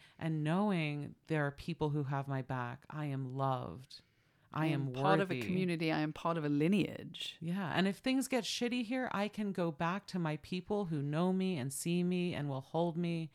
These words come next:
Speaker 1: in my whole true self.
Speaker 2: And it is a journey to find that community. They don't
Speaker 1: Right.
Speaker 2: necessarily, like, pop up, but you can seek that out and you can keep looking for them and creating them over time and fine-tuning and emerging. But it's important. It,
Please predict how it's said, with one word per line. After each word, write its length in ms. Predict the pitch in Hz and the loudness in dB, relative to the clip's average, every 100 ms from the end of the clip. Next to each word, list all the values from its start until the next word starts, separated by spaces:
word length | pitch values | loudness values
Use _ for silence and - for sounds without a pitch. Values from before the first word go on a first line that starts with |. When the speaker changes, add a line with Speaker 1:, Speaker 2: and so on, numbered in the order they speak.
| - - - | -16 -14 -6
Speaker 1:
in 140 | 147 | -2
my 200 | 147 147 | 0 0
whole 280 | 139 147 143 | -2 -2 -4
true 300 | - 131 135 | -6 -8 -8
self. 580 | - - - - - - _ _ - - | -8 -12 -12 -18 -20 -20 _ _ -20 -10
Speaker 2:
And 80 | 180 | -4
it 80 | 202 | -2
is 120 | 214 | -2
a 40 | |
journey 320 | 190 202 190 185 | 2 4 4 2
to 60 | |
find 400 | 170 - 147 151 | 0 2 6 6
that 160 | 147 - | 4 0
community. 540 | - 139 92 - - | 0 0 0 -2 -6
They 140 | - 143 | -4 -2
don't 160 | 156 | 0
Speaker 1:
Right. 60 | 147 | 0
Speaker 2:
necessarily, 520 | 147 135 156 147 151 | 0 -2 -2 0 0
like, 260 | 151 151 - | -2 -4 -6
pop 300 | - 139 - | -2 -2 -2
up, 280 | 151 - - - - - | -4 -6 -12 -16 -20 2
but 140 | 202 190 | 4 4
you 120 | 202 | 2
can 220 | - 180 | 2 2
seek 380 | - - 190 - | 2 -2 -4 -2
that 180 | 156 - | 0 0
out 380 | - 165 - - | 0 -2 -2 -4
and 160 | 151 | -2
you 140 | 151 160 | -2 -4
can 260 | - 170 | -4 -6
keep 380 | 143 - 170 - - - - | -6 -6 -6 -8 -12 -18 -12
looking 500 | 156 160 190 - 156 | -6 -4 -4 -4 -4
for 240 | 143 151 147 | -4 -6 -6
them 140 | 151 | -6
and 120 | 143 | -6
creating 540 | - 147 151 156 151 147 | -6 -4 -2 -2 -2 -4
them 160 | 147 | -4
over 200 | 127 139 | -4 -6
time 560 | - - 143 147 147 135 | -8 -6 -4 -4 -6 -8
and 160 | - 156 | -10 -10
fine-tuning 760 | 147 131 156 - 165 156 147 | -10 -10 -10 -8 -6 -6 -6
and 100 | 147 | -8
emerging. 520 | 156 165 165 165 - | -10 -10 -10 -10 -10
But 140 | - - | -12 -14
it's 160 | - | -14
important. 640 | - - - - - - | -16 -12 -12 -12 -12 -16
It, 80 | - | -18